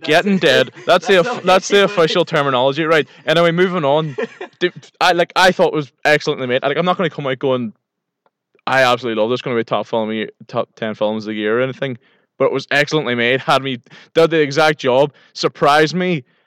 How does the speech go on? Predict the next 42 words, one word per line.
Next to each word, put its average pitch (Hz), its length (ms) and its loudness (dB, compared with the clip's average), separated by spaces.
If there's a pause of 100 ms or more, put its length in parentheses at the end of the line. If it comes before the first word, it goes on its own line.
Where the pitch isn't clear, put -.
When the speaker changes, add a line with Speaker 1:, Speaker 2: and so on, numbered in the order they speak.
(240)
Speaker 1:
and 139 120 -8
kept 147 200 0
me 139 100 -6
glued 131 300 -2
throughout, 131 460 0
and 139 140 -4
didn't 135 280 0
overstay 131 400 -2
its 120 100 -4
welcome. 135 360 -2
So 139 320 -2
it 123 80 -6
gets 143 160 -4
a - 20 -10
four 127 200 -2
stars 120 240 -2
from 120 80 -8
me. 139 120 -2
What 143 80 0
about 131 140 -2
you? 143 140 -2 (960)
Speaker 2:
I 156 160 2
would 180 200 0
say 135 460 0 (440)
many 147 320 0
of 156 80 2
the 139 80 0
same 127 260 -4
points. 123 460 -4
I 131 60 -4
would 143 280 0
say, 135 420 -4 (540)
with 131 400 -12
a 120 220 -4
massive 131 800 -6
warning, 131 480 -4 (260)
keep 143 260 -4
your 151 120 0
mind 120 400 -6
open, 127 360 -6
'cause 110 200 -10
not 127 260 -4